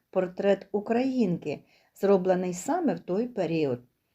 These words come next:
Шкода, правда, що світлина чорно-біла,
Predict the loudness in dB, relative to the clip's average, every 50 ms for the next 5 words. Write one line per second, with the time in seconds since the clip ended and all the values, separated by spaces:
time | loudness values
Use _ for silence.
0 | _ _ _ _ -16 -14 -14 -6 0 0 4 6 6 6 6 4 4 4 4 4
1 | 4 2 0 -2 -4 -4 -4 -2 -2 -2 -2 -2 -6 -8 -8 -4 -4 -2 0 0
2 | -2 0 -2 -2 0 2 2 2 2 2 2 2 2 4 4 2 2